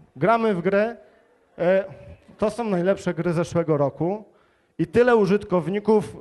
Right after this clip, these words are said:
te gry zebrały, e, w dwutysięcznym dwunastym. Może to nie są gry wysokich lotów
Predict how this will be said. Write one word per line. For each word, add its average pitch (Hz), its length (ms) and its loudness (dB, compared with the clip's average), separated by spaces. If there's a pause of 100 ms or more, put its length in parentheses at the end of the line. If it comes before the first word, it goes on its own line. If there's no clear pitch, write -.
(100)
te 175 120 2
gry 180 200 -2
zebrały, 185 540 2
e, 156 840 -4
w 131 100 -10
dwutysięcznym 185 680 -4
dwunastym. 175 800 -4 (2000)
Może 185 420 -2
to 202 120 -2
nie 208 200 -2
są 165 280 -4
gry 165 240 -2
wysokich 156 540 -6
lotów 151 380 -2